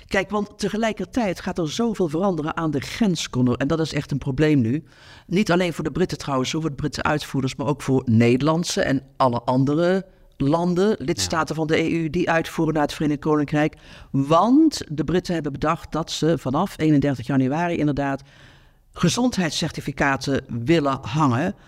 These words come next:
Speaker 1: aan bijna alle producten die vanuit de E U naar het Verenigd Koninkrijk komen. En dat is nog maar het begin.
Speaker 2: Ja,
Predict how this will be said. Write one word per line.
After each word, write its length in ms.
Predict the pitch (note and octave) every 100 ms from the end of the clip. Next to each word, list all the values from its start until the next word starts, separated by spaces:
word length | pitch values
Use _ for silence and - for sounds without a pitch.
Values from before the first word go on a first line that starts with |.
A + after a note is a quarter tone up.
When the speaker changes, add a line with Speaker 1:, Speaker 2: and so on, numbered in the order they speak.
| -
Speaker 1:
aan 360 | - E3+ E3 -
bijna 360 | B2 E3+ F3 E3+
alle 180 | G3+ A#3
producten 760 | - G3+ E3 F3+ - C3 F3 F#3
die 460 | C3+ A#2+ F3+ F#3 -
vanuit 500 | D#3 D3+ E3+ F#3+ -
de 140 | E3+
E 120 | D3+ D#3
U 240 | C#3+ D3+ -
naar 260 | C#3+ D#3+
het 140 | D#3 -
Verenigd 260 | D#3+ D3
Koninkrijk 580 | - D3+ C#3+ - C3+ C3 -
komen. 440 | - A3 B2+ G2 G#2+ - - - - - -
En 140 | F3+ E3
dat 120 | E3
is 80 | -
nog 140 | E3+
maar 120 | E3+
het 100 | D#3+
begin. 400 | D3+ - A2+ A#2 - - _ -
Speaker 2:
Ja, 220 | A#2+